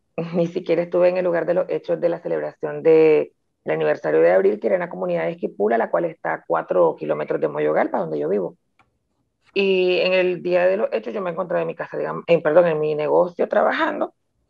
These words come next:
pero ya habían pasado la, la protesta que tenían los muchachos,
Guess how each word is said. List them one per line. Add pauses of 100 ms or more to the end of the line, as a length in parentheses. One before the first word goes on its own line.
(160)
pero
ya
habían
pasado
la,
la
protesta
que
tenían
los
muchachos,